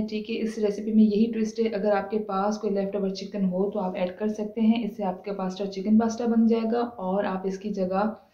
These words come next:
chicken powder भी यूज़ कर सकते हैं, जो कि मैं इसके अंदर ऐड कर रही हूँ। ये दोनों ऑप्शनल है। अगर आप इसके अंदर chicken powder या यखनी powder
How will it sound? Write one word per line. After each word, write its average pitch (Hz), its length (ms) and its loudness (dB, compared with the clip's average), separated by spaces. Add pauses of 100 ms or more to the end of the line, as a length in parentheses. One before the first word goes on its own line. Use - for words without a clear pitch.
(200)
chicken 220 260 4
powder 202 280 4
भी 208 160 2
यूज़ 202 180 -2
कर 202 100 -2
सकते 196 280 -4
हैं, 220 100 8
जो 214 140 6
कि 214 160 2
मैं 196 200 0
इसके 220 200 0
अंदर 220 160 6
ऐड 214 220 2
कर 208 140 2
रही 214 180 6
हूँ। 226 100 4
ये 214 180 6
दोनों 190 300 4
ऑप्शनल 185 380 -2
है। 175 160 -2
अगर 208 200 -4
आप 220 160 0
इसके 226 180 -6
अंदर 226 140 2
chicken 220 300 2
powder 208 400 4
या 208 100 2
यखनी 202 320 4
powder 202 420 2